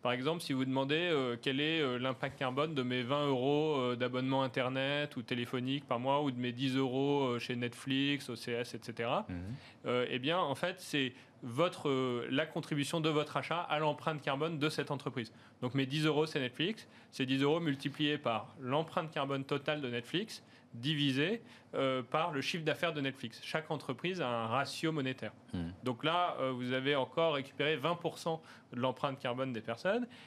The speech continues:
Speaker 1: Puis il vous reste vingt, euh, trente pour cent où c'est un peu plus subtil, euh, où là, il faut avoir des informations sur le profil de l'utilisateur. Euh, donc par exemple, votre alimentation, c'est typiquement vingt pour cent de votre empreinte carbone,
Speaker 2: Mhm.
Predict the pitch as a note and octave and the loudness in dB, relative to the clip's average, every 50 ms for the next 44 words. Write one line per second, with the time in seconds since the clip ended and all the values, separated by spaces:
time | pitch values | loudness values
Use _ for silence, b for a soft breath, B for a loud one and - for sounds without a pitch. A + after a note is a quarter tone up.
0 | B B B - F3 E3 D#3+ D#3+ D#3+ F3+ G3+ F#3+ D#3 C#3 C#3 E3 F3 F#3 F#3 F3+ | B B B -2 0 2 4 4 4 4 2 2 -2 -2 0 2 2 2 2 0
1 | D#3 C#3 C3+ C3 C3 B2 - - D#3 D3+ - D#3 - G3+ G3 F3 D#3 - C#3 C3+ | 0 0 0 0 -2 -2 0 -2 -2 0 0 -2 0 0 0 0 0 0 0 0
2 | C3 - D#3 D3 - D3+ - - A#2+ - - C3 E3 G#3 - B B B B B | 2 0 -2 -2 -2 -2 -2 -2 -4 -2 -2 -2 -2 -2 -6 B B B B B
3 | B B B - C3+ C3 B2+ B2+ B2+ B2+ C#3 C#3 C3+ D3+ E3+ G3 G3 E3+ D#3 - | B B B 0 2 2 4 4 2 2 2 2 2 4 4 4 2 0 -2 -2
4 | E3 D#3 D#3+ D3+ C3 C3 D3 D#3 D#3+ D3 C3+ C#3 C#3 A#2+ D3 C#3 C3+ C3 - F#3 | 0 2 4 4 4 4 4 2 4 2 2 2 2 2 0 0 0 -2 -2 -4
5 | F3 - - C3+ A#2 - - - E3 D#3 D#3+ - F#3 F#3 F3 D3 C#3 C3 B2+ A#2+ | -4 -2 -2 -4 -4 -4 0 0 0 0 0 -2 -4 -2 0 2 2 2 0 0
6 | - C3+ C3+ B2+ A#2+ A#2 A#2 A2 G2 - - B B B B B B B B B | -2 -2 0 0 0 0 -2 -4 -10 -10 -12 B B B B B B B B B
7 | - B2 A#2+ A#2 A2+ B2 B2 A#2 C#3+ D3 D#3+ E3+ D#3 C#3+ C#3 C#3+ - D3+ D3 D3+ | -2 0 0 0 0 0 0 2 2 2 2 2 2 0 0 0 0 -2 0 2
8 | D3 C3+ B2+ - A#2 A#2 - - C#3+ E3 F#3+ F3+ - B B B B B - B2 | 0 0 0 0 -4 -6 -2 -2 -2 -2 -2 -6 -8 B B B B B -8 -8
9 | A2+ - C3+ A#2+ - C3+ B2+ D#3 D#3 D3+ C3+ A#2 C#3 C#3+ C#3 - C#3 A#2+ - - | -6 -6 -6 -4 -4 -4 0 2 2 2 2 2 2 0 0 0 -4 -4 -2 -2
10 | D3+ C#3 C#3 C3+ A2+ A2+ A2 - - A#2+ A2 - A#2+ A2+ - A#2 A2 A2 B2+ D3+ | 0 0 0 0 -2 -4 -4 -4 -4 -6 -6 -6 -8 -8 -6 -4 -2 0 0 0
11 | F#3+ A3+ G#3+ F#2+ | 0 0 -2 -4